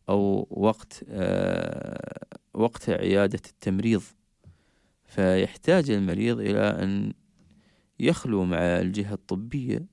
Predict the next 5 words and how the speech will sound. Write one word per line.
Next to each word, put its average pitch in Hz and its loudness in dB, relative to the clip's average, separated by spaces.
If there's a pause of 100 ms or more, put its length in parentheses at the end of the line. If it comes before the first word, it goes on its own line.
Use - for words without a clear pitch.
(280)
والمريض 104 -4
أحيانًا 104 -2 (100)
لا 117 -2
يحب 135 -4 (1200)
أن 110 2